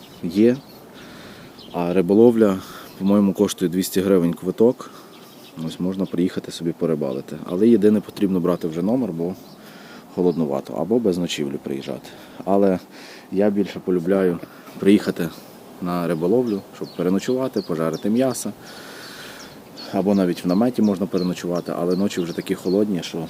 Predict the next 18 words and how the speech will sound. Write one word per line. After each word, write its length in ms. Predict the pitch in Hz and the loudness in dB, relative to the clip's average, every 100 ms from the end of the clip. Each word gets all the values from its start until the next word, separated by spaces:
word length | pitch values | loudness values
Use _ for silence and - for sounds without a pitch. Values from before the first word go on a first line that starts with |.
| - - - | -12 -18 -8
краще 340 | 101 95 - | -2 0 0
в 80 | 90 | -2
номері. 300 | 87 71 76 - - - - - - - - - - - - - 82 85 | -2 -2 -6 -8 -14 -18 -20 -20 -18 -18 -18 -20 -20 -20 -18 -14 -6 0
Зараз 260 | 95 90 | 0 0
мені 180 | 92 90 | 0 0
відкриє 380 | 85 - 90 82 | 0 4 6 6
адміністрація 600 | 80 85 82 87 - 82 | 4 -2 0 -2 0 -2
номера, 340 | 82 92 120 131 - - | 0 2 0 -2 -12 -4
і 20 | |
я 100 | 82 | -2
вам 160 | 87 82 | 0 -2
вже 120 | 80 | -4
покажу, 380 | - - 80 76 | -8 -4 -2 0
як 180 | 78 73 | -2 -2
тут 100 | - | -6
все 160 | - | -2
виглядає 420 | 78 78 80 78 | -2 0 -2 -2
всередині. 480 | 76 - 78 58 62 | -2 -4 -4 -4 -8